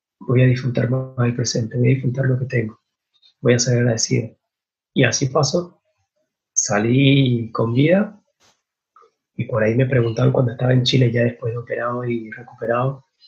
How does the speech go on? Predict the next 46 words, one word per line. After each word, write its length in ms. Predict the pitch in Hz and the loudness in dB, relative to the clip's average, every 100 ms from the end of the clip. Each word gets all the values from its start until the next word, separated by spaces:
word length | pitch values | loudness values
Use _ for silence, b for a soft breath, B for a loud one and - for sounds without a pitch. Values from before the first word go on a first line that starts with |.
| B B B - | B B B -4
me 100 | 120 | 0
decían, 380 | 113 - 131 117 | 2 4 4 4
"¿No 80 | 143 | 0
extrañás?". 560 | - 143 123 147 185 | 0 0 2 2 2
Me 100 | 123 | -2
preguntaba 380 | - 113 113 127 | -4 -6 -2 -2
la 60 | 123 | 0
gente 180 | 131 123 | -2 -2
acá. 320 | 127 131 - _ _ _ - | 0 -2 -4 _ _ _ -4
"No", 140 | 180 | 0
le 100 | 180 | 2
digo, 420 | 175 170 170 - _ _ _ _ _ - | 2 2 0 -8 _ _ _ _ _ -2
"porque 220 | 131 127 | -2 0
estoy 160 | - 151 | -2 -2
disfrutando 440 | 175 147 151 160 | -2 0 0 2
el 60 | 160 | 2
presente. 640 | 143 143 143 127 131 - _ _ - | 0 0 0 -2 -4 -12 _ _ -2
No 260 | 131 151 - | 2 2 2
pienso 560 | 180 196 202 240 247 139 | 0 2 0 -2 -2 0
en 120 | 131 | 2
Mendoza, 600 | 120 123 139 - 113 - B B B - | 2 2 0 0 -8 -12 B B B -6
ni 140 | 120 | 0
en 80 | 117 | 2
el, 180 | 117 135 | 2 2
ni 80 | 117 | 2
en 80 | 123 | 2
el 140 | 113 | 2
atrás, 340 | 113 139 175 | -2 0 0
ni 120 | 185 175 | 2 2
en 160 | 135 | 2
lo 120 | 120 | 0
que 140 | 113 117 | 0 -2
vendrá. 380 | 113 120 120 - _ _ _ _ _ _ _ - | -2 -2 -4 -8 _ _ _ _ _ _ _ -12
Estoy 420 | - - 131 147 | -8 0 2 2
disfrutando 480 | - 127 143 156 165 | -2 -2 0 2 0
el 440 | 185 - 117 113 | -2 -4 -4 -2
día 220 | 120 143 | 0 2
de 80 | 143 | 4
hoy 120 | 139 185 | 2 0
con 140 | 185 | 0
las 120 | 143 | -2
personas 400 | 127 120 120 123 - | -6 -10 -6 -6 -6
que 60 | |
estoy", 320 | _ - 113 - _ _ _ - | _ -8 -8 -10 _ _ _ -6
que 80 | 117 | 0
éramos 340 | 127 127 110 | 2 2 0